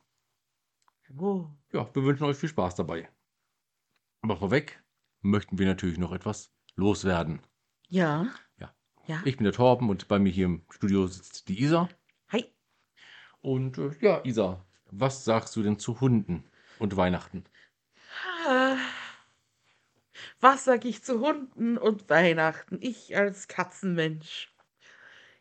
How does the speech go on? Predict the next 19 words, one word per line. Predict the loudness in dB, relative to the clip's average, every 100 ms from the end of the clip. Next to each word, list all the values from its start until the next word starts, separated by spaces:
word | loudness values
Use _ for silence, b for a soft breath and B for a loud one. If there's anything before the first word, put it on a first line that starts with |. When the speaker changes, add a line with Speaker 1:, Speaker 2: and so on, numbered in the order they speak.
| _
Speaker 1:
Ja, | 0 4 6 6 4
san | 0 -2
eh | 2 0
lieb. | 2 2 2 0 -10 _ _ _ _ _ _ -4
Also, | -2 2 2 0 -8
sind | 2 2 4
okay. | 0 0 -2 -2 -2
Speaker 2:
Also | -2 0
würdest | 0 -2
du | 2
sie | 2
auch | 4
heiraten? | 4 4 2 0 -6 -6 -2
Speaker 1:
Hunde? | 0 6 6 6 8
Nein, | 10 10 8 2
niemals. | -2 4 6 6 4 -2 -12 _
Speaker 2:
Gut, | -4 -2 -4
gut, | -8 -8
gut. | -14